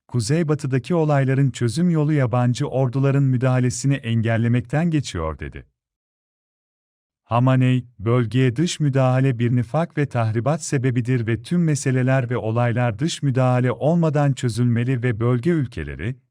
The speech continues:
İran'ı bu konuda model olarak görmelidir." diye konuştu.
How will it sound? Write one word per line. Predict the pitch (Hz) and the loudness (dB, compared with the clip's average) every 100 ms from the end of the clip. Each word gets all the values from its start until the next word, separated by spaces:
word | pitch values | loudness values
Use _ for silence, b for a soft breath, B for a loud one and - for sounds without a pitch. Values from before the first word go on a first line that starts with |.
| _ | _
İran'ı | 151 156 143 131 | 0 2 2 2
bu | 156 | -2
konuda | - 160 151 147 | -2 0 2 2
model | 131 123 151 170 | 2 2 0 0
olarak | 151 156 156 151 | 0 0 -2 -2
görmelidir." | 135 131 127 131 127 135 | 0 2 2 0 0 -2
diye | 123 123 | -2 -2
konuştu. | 120 69 71 - 71 | -4 -10 -10 -12 -14